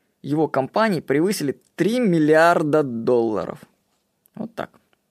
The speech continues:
Вообще, что хотел автор этим сказать? Что ходите в баню к умным людям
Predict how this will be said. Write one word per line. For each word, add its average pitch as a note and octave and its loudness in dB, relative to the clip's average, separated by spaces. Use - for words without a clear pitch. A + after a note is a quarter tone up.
Вообще, - -8
что - -6
хотел C3+ -4
автор - -6
этим - -12
сказать? - -10
Что - -14
ходите - -10
в G#3+ -12
баню C#3 -6
к - -18
умным - -6
людям A#3 -10